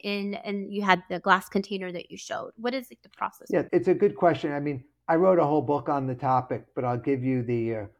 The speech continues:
Speaker 2: Reader's Digest notes now. Basically,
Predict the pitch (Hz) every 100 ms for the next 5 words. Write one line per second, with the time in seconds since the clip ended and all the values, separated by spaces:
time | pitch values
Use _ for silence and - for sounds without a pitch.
0 | - 139 131 123 - 123 123 123 120 117
1 | 139 120 117 - 127 117 107 101 _ _
2 | _ - 214 214 196 170 160 139 123